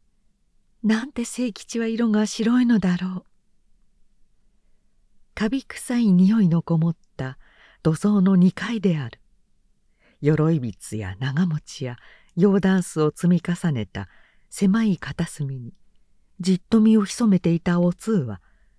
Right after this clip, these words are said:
今しも開花から自分を探しに来た清吉の姿をそっと覗きながら、口の中でつぶやいた。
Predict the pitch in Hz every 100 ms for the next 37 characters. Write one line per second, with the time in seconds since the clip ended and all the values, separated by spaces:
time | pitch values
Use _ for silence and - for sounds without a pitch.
0 | _ _ _ 247 269 240 220 196 190 247
1 | 240 - - 151 151 - - - - 170
2 | 165 170 165 160 180 196 - 185 190 -
3 | 156 151 - 214 - - 202 202 - 208
4 | 180 - 110 95 - - - - 120 -
5 | _ - 196 196 185 196 - 190 190 165
6 | 135 135 - _ _ _ _ - - 233
7 | 240 233 220 170 170 - 202 226 214 165
8 | 147 _ 98 92